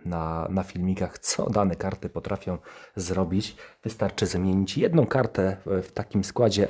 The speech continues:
i już te wyniki są dużo lepsze, a nie zawsze to musi zależeć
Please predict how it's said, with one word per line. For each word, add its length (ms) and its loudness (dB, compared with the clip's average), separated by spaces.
i 40 2
już 180 4
te 100 0
wyniki 560 4
są 300 2
dużo 240 0
lepsze, 380 0
a 80 2
nie 160 8
zawsze 280 0
to 100 0
musi 300 0
zależeć 520 -4